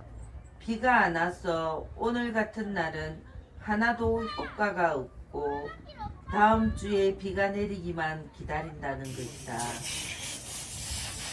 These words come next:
지나다가 조금 촉촉한 곳이 나오면 여기는 좋은 땅, 마른 땅이 나오면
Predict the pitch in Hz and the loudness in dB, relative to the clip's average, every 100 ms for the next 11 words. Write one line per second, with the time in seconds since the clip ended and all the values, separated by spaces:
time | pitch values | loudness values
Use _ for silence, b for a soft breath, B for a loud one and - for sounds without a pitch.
0 | - - - - - - 196 233 233 226 | -6 -6 -6 -6 -4 -2 4 4 6 6
1 | 220 214 214 202 170 175 185 190 - 240 | 6 4 4 0 4 4 4 0 -2 -4
2 | - - - 247 233 214 214 190 190 160 | -4 -6 -4 0 0 0 -2 -2 -2 0
3 | 151 156 151 143 143 143 139 - - - | 0 0 -2 -2 -2 -4 -6 -8 -6 -4
4 | - - - - 175 202 202 208 208 208 | -4 -6 -6 0 4 4 4 2 2 2
5 | 190 - 160 151 160 - 120 120 - - | -2 -4 -2 -2 -2 -2 -2 -2 -2 -4
6 | - - - - - - - - - - | -4 -4 -4 -6 -4 -2 -2 -2 -4 -4
7 | - - 165 190 220 240 240 240 226 196 | -4 2 2 4 2 4 4 4 4 4
8 | 185 190 190 185 180 180 | 4 2 0 0 0 -2